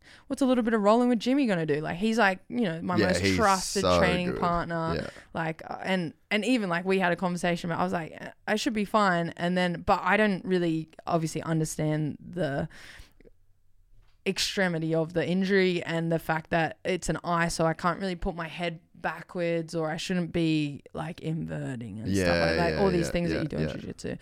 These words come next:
Speaker 1: Like, it actually would have been better for me to hit the bag, probably.
Speaker 2: Yeah.
Speaker 1: Like, which I kinda in my head for some reason thought the striking would have been the worst thing 'cause it was, like, the thing that sort of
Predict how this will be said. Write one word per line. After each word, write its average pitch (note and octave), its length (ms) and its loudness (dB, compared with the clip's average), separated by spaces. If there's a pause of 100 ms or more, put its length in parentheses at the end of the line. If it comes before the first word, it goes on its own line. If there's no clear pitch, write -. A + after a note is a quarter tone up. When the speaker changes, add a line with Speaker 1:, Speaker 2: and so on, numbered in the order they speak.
(340)
Speaker 1:
Like, E3+ 160 0
it - 100 -6
actually G3 280 0
would F3+ 220 2
have F3+ 80 -2
been E3+ 140 -2
better E3+ 200 2
for E3 140 -6
me E3 120 -4
to F3+ 40 -6
hit E3+ 160 -6
the E3 60 -14
bag, - 380 -8 (100)
probably. - 600 -10
Speaker 2:
Yeah. - 220 -4
Speaker 1:
Like, - 260 -4
which F3 160 -2
I F3 160 2
kinda F#3+ 380 0
in G3 80 0
my F3 120 2
head E3+ 280 -2
for - 80 -10
some F3 160 -6
reason E3 220 -2
thought D#3+ 140 -6
the D#3+ 60 -10
striking E3 380 -6
would D#3+ 80 -4
have D#3+ 80 -4
been E3 100 -2
the D#3+ 60 -6
worst E3+ 300 -6
thing F3 240 -4
'cause D#3+ 180 -6
it D#3 80 -6
was, D#3 140 -8
like, D#3 160 -10
the E3 100 -10
thing D#3+ 180 -8
that D#3 160 -10
sort - 160 -12
of - 140 -16